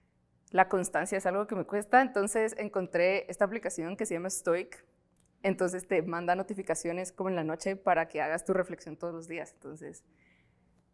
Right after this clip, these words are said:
tampoco lo hice todos los días, pero aquí está como el,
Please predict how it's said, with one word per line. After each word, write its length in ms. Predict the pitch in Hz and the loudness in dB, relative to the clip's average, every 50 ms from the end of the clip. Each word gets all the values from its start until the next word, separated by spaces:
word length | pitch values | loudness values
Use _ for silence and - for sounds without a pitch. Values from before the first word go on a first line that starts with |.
| _ _ _ | _ _ _
tampoco 400 | - 196 190 180 226 233 330 339 | 8 8 8 8 6 6 6 6
lo 60 | 330 | 8
hice 140 | 330 392 - | 8 8 8
todos 240 | 330 330 330 339 330 | 8 8 6 6 6
los 140 | 349 302 233 | 6 4 4
días, 260 | 233 214 233 302 - | 4 2 2 0 0
pero 220 | - 233 214 196 180 | 0 4 6 6 6
aquí 160 | 170 - 190 | 4 2 -2
está 180 | 185 - 202 | -2 0 0
como 200 | 196 226 226 214 | 2 4 4 4
el, 180 | 202 202 196 | 2 2 0